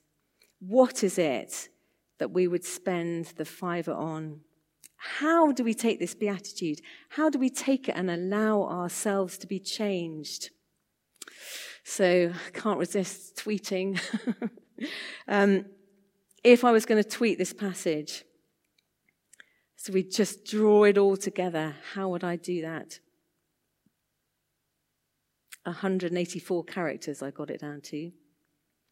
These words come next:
Okay, listen up. As we step into what God has in store for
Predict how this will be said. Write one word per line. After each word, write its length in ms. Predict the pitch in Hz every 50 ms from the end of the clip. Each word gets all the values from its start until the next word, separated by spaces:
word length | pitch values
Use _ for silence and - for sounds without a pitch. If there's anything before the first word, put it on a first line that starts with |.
| _ _ _ _ - - -
Okay, 280 | 175 - - 170 160 160
listen 340 | 170 185 180 180 - 170 165
up. 140 | 151 - - _ _ _ _ _ _ _ _ _ _ _ _ _ _ - - - - - - - - _ _ _ _ _ _ _ _ _ _ -
As 300 | 254 294 320 302 - 269
we 240 | 247 294 294 285
step 560 | 269 - - - 285 - 330 311 311 294 311 285
into 840 | 269 254 240 220 - - 202 165 147 139 143 160 202 240 247 214 - - - - _ _
what 400 | 196 226 220 190 - - - -
God 320 | - 226 220 220 214 220 -
has 320 | - 226 214 208 202 -
in 140 | 202 196 185
store 380 | - - - 208 196 190 185 180
for 200 | - - 170